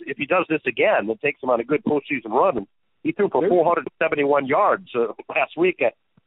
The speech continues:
Speaker 1: I would
Speaker 2: There's
Speaker 1: think, though, that the Giants, the Giants would be big-time players for Foles if, uh, if he's on the trade market.
Speaker 2: I didn't consider the Giants, but I know there's a couple of teams in South Florida that can use his expenses. I'm
Speaker 1: Yeah.
Speaker 2: not sure.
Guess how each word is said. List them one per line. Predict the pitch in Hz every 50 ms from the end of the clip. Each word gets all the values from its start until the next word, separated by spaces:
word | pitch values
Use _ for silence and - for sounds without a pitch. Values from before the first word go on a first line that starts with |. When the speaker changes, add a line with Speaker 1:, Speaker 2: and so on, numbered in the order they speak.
| _ _ _
Speaker 1:
I | - 156 240
would | 330 415 262
Speaker 2:
There's | 220 226
Speaker 1:
think, | 202 196 -
though, | 226 202 185 175
that | 151 156
the | - 190 - -
Giants, | 131 139 175 220 220 147 101 - - - - _ _ - -
the | 131
Giants | 123 113 - 156 175 220 233 185 123 - -
would | 139 127 117
be | 104 127 123 117 113 - _ - -
big-time | - - 170 - 165 160 156 139
players | - - 160 175 175 151 120 -
for | - 110
Foles | - - 156 - - - 113 -
if, | - 120 - _ -
uh, | - 113 98 92 - _ _ _ _ _ _ -
if | -
he's | - 156 139 151
on | 139 127
the | 113
trade | - 151 151 139 104
market. | 110 92 78 - - - - _ _ _ _ _ _ _ _ -
Speaker 2:
I | - 170
didn't | 233 240 -
consider | 226 196 - 202 190 180 160
the | 139 131
Giants, | 117 156 170 190 165 147 - 143
but | 143
I | 147 165
know | 180 190 190
there's | 185 170 165 151
a | 151
couple | 143 - 170 156 160
of | 151
teams | - 170 160 143 135
in | 135 123 -
South | 160 151 135 _ -
Florida | 151 170 185 160 131 123
that | 120 120 113 -
can | 127 120
use | 120 120 113 107
his | 113 110 107
expenses. | 107 _ - 123 113 110 _ 107 107 117
I'm | 120
Speaker 1:
Yeah. | 131 131 127
Speaker 2:
not | 123 - -
sure. | 151